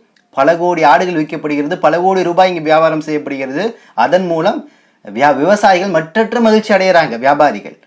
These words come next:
So, அப்ப பக்ரீத் அன்னைக்கு மகிழ்ச்சியும் அடையறாங்க. அங்க வந்து உங்களுக்கு காற்று மாசு கிடையாது, அந்த இடத்துல வந்து உங்களுக்கு எந்த விதத்திலும் வந்து மதுபான விற்பனை என்பது கிடையாது, சமூக விரோத செயல்கள் என்பது எதுவுமே கிடையாது. அப்ப ஒரு பண்டிகையை நிச்சயமாக ஆரோக்கியமான முறையில கொண்டாடும் அளவுக்கு ஒரு அரசு வளர்த்து வச்சிருக்கணும். ஆனா,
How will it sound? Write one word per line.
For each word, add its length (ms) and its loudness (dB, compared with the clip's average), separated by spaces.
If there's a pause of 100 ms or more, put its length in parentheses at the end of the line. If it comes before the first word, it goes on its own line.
(220)
So, 120 2
அப்ப 260 4
பக்ரீத் 420 -2
அன்னைக்கு 480 -2 (120)
மகிழ்ச்சியும் 500 0
அடையறாங்க. 640 0
அங்க 220 -4
வந்து 180 -2
உங்களுக்கு 260 -8
காற்று 340 0
மாசு 260 -2
கிடையாது, 480 -4 (400)
அந்த 220 0
இடத்துல 180 -4
வந்து 200 -2
உங்களுக்கு 340 -4 (260)
எந்த 320 -2
விதத்திலும் 420 -4
வந்து 220 -4
மதுபான 440 2
விற்பனை 340 -2
என்பது 220 -2
கிடையாது, 380 -4
சமூக 320 -2
விரோத 280 2
செயல்கள் 340 -4
என்பது 280 -2
எதுவுமே 320 -2
கிடையாது. 360 -4 (400)
அப்ப 160 0
ஒரு 100 0
பண்டிகையை 680 2 (360)
நிச்சயமாக 800 0
ஆரோக்கியமான 680 2
முறையில 280 -4
கொண்டாடும் 460 4
அளவுக்கு 360 2
ஒரு 100 4
அரசு 220 0
வளர்த்து 260 2
வச்சிருக்கணும். 500 -2
ஆனா, 340 0